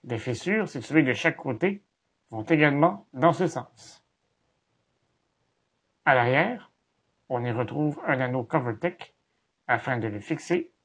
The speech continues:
à la ceinture. Le pommeau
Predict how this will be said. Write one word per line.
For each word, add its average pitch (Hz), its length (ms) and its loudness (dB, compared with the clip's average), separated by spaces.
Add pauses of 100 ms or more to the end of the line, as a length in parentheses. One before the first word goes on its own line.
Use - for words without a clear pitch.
à 156 80 2
la 175 100 6
ceinture. 156 480 -4 (1700)
Le 131 180 -2
pommeau 190 460 2